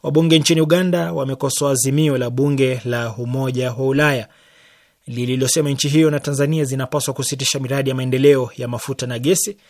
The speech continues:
katika ukanda wa Afrika Mashariki. Na wafanya ziara milioni ishirini wamekusanyika katika mji wa Karbala wa Iraq kuadhimisha arobaini, tukio la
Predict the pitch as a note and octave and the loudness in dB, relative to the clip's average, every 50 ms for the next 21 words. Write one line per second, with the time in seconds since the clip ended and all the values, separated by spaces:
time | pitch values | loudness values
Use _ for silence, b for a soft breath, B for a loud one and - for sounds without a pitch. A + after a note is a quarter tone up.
0 | b b b b b - B2 B2 - B2 A2+ - - D#3 D3 C3 A#2+ A2+ A2 G#2 | b b b b b -8 -8 -4 -4 -4 -4 -2 -2 -2 -2 0 -2 -2 -4 -8
1 | - _ _ _ _ _ - A#2 A#2 A2+ A2 G#2+ - - A#2+ A2 - - - B2+ | -14 _ _ _ _ _ -4 -4 -2 -2 -4 -8 -12 -12 -12 -12 -10 -8 -8 -8
2 | A#2 - A2 G2 G#2 A2+ - - - C#3+ D#3 E3 D#3+ - - - B B B B | -6 -8 -10 -10 -8 -4 -4 -2 0 2 0 0 0 -2 -8 -10 B B B B
3 | B B B B B B B E3 E3 E3 E3 D#3+ D#3 D#3 D#3 - - E3+ E3 D#3 | B B B B B B B -2 0 2 2 4 4 2 2 2 0 -2 0 0
4 | D3 C3 B2+ D3+ D3+ C#3+ C#3+ C#3 C#3 C#3 C#3 C3+ C3 B2 - - C#3 C3+ D3+ F3+ | 0 2 4 2 4 4 2 0 0 2 2 0 2 0 0 0 0 2 2 2
5 | F#3 G3+ G3 b b b b b b b b _ - A#2+ A#2 B2+ C#3 - - B2 | 0 0 -6 b b b b b b b b _ -8 -6 -4 -4 -6 -6 -6 -6
6 | - - B2 C3 C3 A#2+ B2 - B2 - - - B2 B2 A#2 A2+ A#2 A#2 A2+ A#2 | -4 -4 -4 -6 -6 -6 -6 -6 -8 -8 -6 -6 -4 -4 -4 -4 -4 -4 -4 -4
7 | A2 - - A#2+ A#2 A2+ - - B2 A#2+ A#2 A#2 A#2 A#2 B2 B2 B2 A#2+ A#2+ A#2+ | -6 -6 -4 -4 -4 -4 -4 -6 -6 -6 -4 -4 -4 -2 -2 -2 -2 -4 -4 -4
8 | - B2+ B2 C3+ D#3 E3 - - - _ _ _ _ _ _ _ _ - A#2 A#2 | -6 -4 -2 -2 -2 -2 -4 -10 -16 _ _ _ _ _ _ _ _ -8 -8 -6
9 | A2 A2+ A2+ A#2+ B2 A2+ - - B2 A2+ A2+ G#2+ - - - A2 A2 A2 G#2+ A#2 | -6 -6 -4 -4 -2 -2 -2 -2 -2 -4 -6 -10 -12 -12 -12 -10 -8 -6 -2 0
10 | C3 D#3 E3 E3 E3+ E3 b b b b b b b b b b b b b _ | 2 4 4 2 0 -4 b b b b b b b b b b b b b _
11 | - A#2 - - - C3 B2 A#2+ A#2 A2+ A2 G#2 - - A#2+ A#2 A#2 A2+ A2+ A2 | -10 -10 -8 -6 -4 -2 -2 0 0 0 -2 -4 -10 -12 -10 -8 -6 -4 -4 -4
12 | A2 A2 | -6 -8